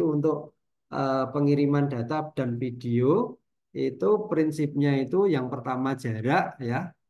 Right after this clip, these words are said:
Jaraknya di mana? Kalau jaraknya sampai full, berarti nilainya bisa lima belas. Dan kualitas, ya, kualitas, eh, data dan video, apakah videonya bersih atau putus-putus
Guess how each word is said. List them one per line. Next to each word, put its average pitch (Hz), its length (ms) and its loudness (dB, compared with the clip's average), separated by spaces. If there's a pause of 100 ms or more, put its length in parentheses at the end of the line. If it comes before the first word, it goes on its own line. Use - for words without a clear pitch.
(460)
Jaraknya 131 560 -2
di 120 160 -8
mana? 113 560 -2 (640)
Kalau 135 240 -2
jaraknya 127 640 -2
sampai 120 560 -2
full, 233 480 2 (120)
berarti 123 320 -2
nilainya 143 560 0
bisa 127 240 -8
lima 123 240 -2
belas. 120 400 -2 (880)
Dan 214 400 2 (1400)
kualitas, 185 960 2
ya, 135 400 -10
kualitas, 139 800 0 (400)
eh, 143 80 -2
data 143 400 0
dan 151 240 0
video, 147 560 0 (160)
apakah 127 400 -10
videonya 131 480 -2
bersih 165 560 0
atau 135 320 -4
putus-putus 160 720 -2